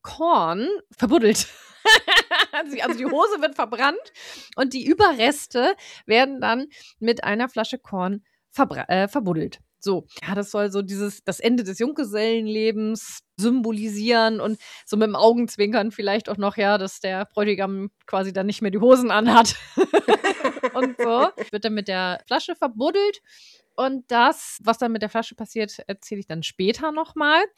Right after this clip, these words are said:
Und auch die Braut kommt nicht ganz ohne was davon. Da werden die Schuhe an einen Baum oder ein, einen Holzpfahl oder je nachdem, wo man ist,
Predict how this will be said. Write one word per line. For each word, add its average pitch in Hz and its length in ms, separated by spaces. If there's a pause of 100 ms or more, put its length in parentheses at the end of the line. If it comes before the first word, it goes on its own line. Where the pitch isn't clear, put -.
(300)
Und - 140
auch 226 140
die 202 140
Braut 190 500
kommt 269 260
nicht 240 440
ganz 240 360
ohne 294 380
was 277 240
davon. 262 560
Da 220 300
werden 233 320
die 247 120
Schuhe 180 680 (100)
an 196 160
einen 180 240
Baum 190 420
oder 165 340
ein, 170 240
einen 170 260
Holzpfahl 185 760
oder 160 140
je 170 140
nachdem, 170 380
wo 165 100
man 156 140
ist, - 360